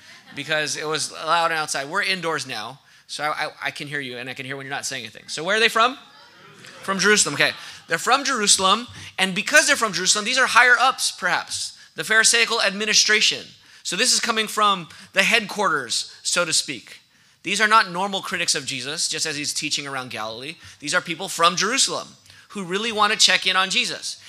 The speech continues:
It almost looks like they have an agenda, like they want to catch him doing something wrong, right? So they go up to Jesus, and as soon as his disciples grab some food and they eat it without washing their hands, according to the tradition, "Ha, got you. Why don't your disciples wash their hands?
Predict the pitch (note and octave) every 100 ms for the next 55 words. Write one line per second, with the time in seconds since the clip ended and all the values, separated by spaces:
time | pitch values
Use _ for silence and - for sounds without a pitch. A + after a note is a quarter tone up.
0 | - G3 D4+ E4+ A#3 F#3+ F#3+ G3+ G#3 G#3+
1 | G#3+ A3 G#3 D4 C4 - - - - -
2 | G3+ C4+ A3+ C#4 D#4+ - F#3+ - D3+ D3+
3 | D3 C#3+ B2+ B2 A2+ A#2 E3 A#3+ - -
4 | - - - A#3 G#3 C4+ C4+ G3+ G3 G#3
5 | G3+ F3 - A3 A3+ A3 - - F3+ F#3
6 | F3+ G3+ - - - E3 F#3 F#3+ A3 A3
7 | G3 F#3 F#3 E3 F3+ G3+ G#3 F#3 E3 F3+
8 | G3+ G#3 G#3 A3 A3+ G3+ F#3 E3+ D3+ E3+
9 | F3+ G#3+ G#3 G3+ F3+ F#3+ F3+ - - C4
10 | A#3 C3 - - A#3+ B3+ - F#3+ A2+ -
11 | - - D#3 G#3+ C4+ A3+ C4 B3+ B3+ A#3
12 | A#3 B3+ B3+ A3+ B3 G#3 F3+ A#3+ - B3+
13 | C#4 D4+ E3 A2+ -